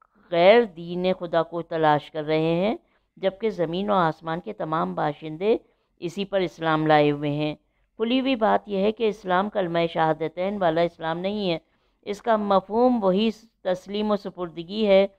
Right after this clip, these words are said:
जिसकी तरफ इशारा किया जा चुका है, वरना कायनात अर्ज़ व समा के ज़र्रे ज़र्रे के मुसलमान होने के कोई मायने नहीं है। ना इनमें कोई कलमा पढ़ने वाला है और ना बैत करने वाला।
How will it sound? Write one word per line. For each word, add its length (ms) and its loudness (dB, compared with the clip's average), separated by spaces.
जिसकी 300 -10
तरफ 260 0
इशारा 360 2
किया 240 -2
जा 200 -2
चुका 520 -10
है, 240 -2
वरना 320 4
कायनात 600 0
अर्ज़ 200 -2
व 60 -2
समा 340 -2
के 140 -10
ज़र्रे 320 -4
ज़र्रे 300 -2
के 160 -10
मुसलमान 640 -2
होने 320 0
के 240 -6
कोई 280 4
मायने 440 2
नहीं 400 2
है। 140 0
ना 220 0
इनमें 420 2
कोई 400 2
कलमा 320 4
पढ़ने 340 0
वाला 320 4
है 220 6
और 160 8
ना 160 4
बैत 400 0
करने 260 -4
वाला। 320 2